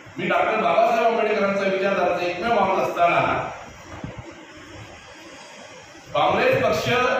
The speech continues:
आणि भारतीय जनता पक्ष यांनी सोडून दिलेलं ते पिलू आहे,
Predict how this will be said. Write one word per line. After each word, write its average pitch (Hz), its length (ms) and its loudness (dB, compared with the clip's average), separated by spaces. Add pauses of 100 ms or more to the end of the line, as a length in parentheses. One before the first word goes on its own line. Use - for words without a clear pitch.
(960)
आणि 147 120 0
भारतीय 160 460 2
जनता - 240 6
पक्ष - 960 -2
यांनी 202 340 2
सोडून 208 300 0
दिलेलं 220 340 0
ते 214 80 0
पिलू 208 220 0
आहे, - 260 4